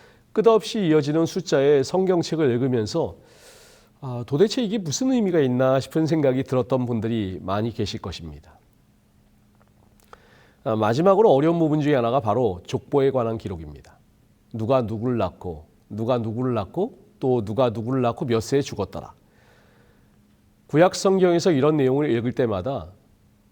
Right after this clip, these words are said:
초신자는 물론이고, 성경 통독을 여러 번 하신 성도님들도 이 부분은 그냥 빨리 넘어가고 싶어 합니다.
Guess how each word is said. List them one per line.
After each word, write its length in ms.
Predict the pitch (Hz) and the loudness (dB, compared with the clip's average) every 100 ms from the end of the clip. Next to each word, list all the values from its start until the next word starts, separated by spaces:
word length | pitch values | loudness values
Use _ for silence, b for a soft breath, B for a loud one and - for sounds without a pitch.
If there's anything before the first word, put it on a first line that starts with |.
| _ - | _ -6
초신자는 540 | - 165 190 180 185 | -2 0 2 2 2
물론이고, 600 | 160 120 123 120 104 107 | 2 0 0 -2 -4 -6
성경 460 | - 151 156 151 143 | -4 -2 0 0 0
통독을 480 | 139 131 127 147 120 | -2 0 0 0 0
여러 180 | 113 | 0
번 160 | 123 131 | 0 0
하신 460 | 117 127 117 95 - | -2 -4 -6 -6 -12
성도님들도 1080 | - 160 165 160 123 104 113 110 101 151 - b b b b _ _ _ _ _ _ - | -6 -2 0 0 0 -2 -4 -4 -6 -10 -18 b b b b _ _ _ _ _ _ -2
이 80 | 143 | 2
부분은 320 | 160 180 220 | 4 4 2
그냥 260 | 143 147 151 | 2 0 2
빨리 380 | 170 180 156 | 2 2 0
넘어가고 480 | 110 113 143 143 131 | 0 2 2 2 -2
싶어 200 | - - | -6 -4
합니다. 380 | 110 85 - | -4 -4 -12